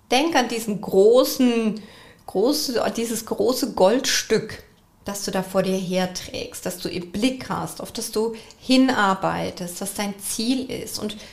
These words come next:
frag dich, ob es der Genuss im Moment wirklich wert ist,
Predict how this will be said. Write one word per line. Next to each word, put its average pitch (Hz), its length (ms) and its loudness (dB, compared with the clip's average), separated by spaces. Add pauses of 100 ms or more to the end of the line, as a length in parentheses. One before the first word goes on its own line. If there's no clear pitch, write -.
(140)
frag 226 680 -4
dich, 165 400 -4 (380)
ob - 280 2 (320)
es - 180 -4
der 214 120 4
Genuss 214 800 4
im 220 100 0
Moment 220 960 2
wirklich 302 960 -2
wert 302 520 2
ist, - 480 -6